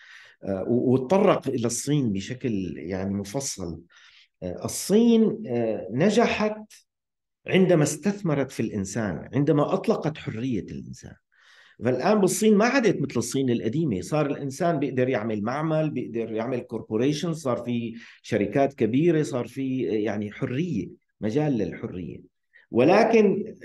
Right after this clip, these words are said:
م-، ما يجمع عليه، آه، على ال-، آه، يعني، على الأقل أقول الباحثين الأمريكيين بأن الصين لن تتجاوز سقف معين. ليش؟ لأنه الحرية فيها محدودة.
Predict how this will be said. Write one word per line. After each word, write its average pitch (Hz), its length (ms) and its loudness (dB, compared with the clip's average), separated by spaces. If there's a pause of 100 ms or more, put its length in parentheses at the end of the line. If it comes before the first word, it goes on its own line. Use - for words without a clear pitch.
(100)
م-، 120 600 -2
ما 165 160 6
يجمع 196 460 4
عليه، 117 720 0
آه، 85 380 -10 (100)
على 143 300 2
ال-، - 380 -2
آه، 71 500 -12
يعني، 92 500 -2
على 127 280 2
الأقل 127 600 0
أقول 123 540 -2
الباحثين 107 640 -2
الأمريكيين 101 880 -4 (540)
بأن 151 280 6
الصين 165 480 2
لن 185 340 2
تتجاوز 120 680 -2
سقف - 460 -10
معين. 95 600 -4 (400)
ليش؟ 143 400 4
لأنه 120 540 -2
الحرية 135 680 -2
فيها 123 720 -6 (440)
محدودة. - 760 0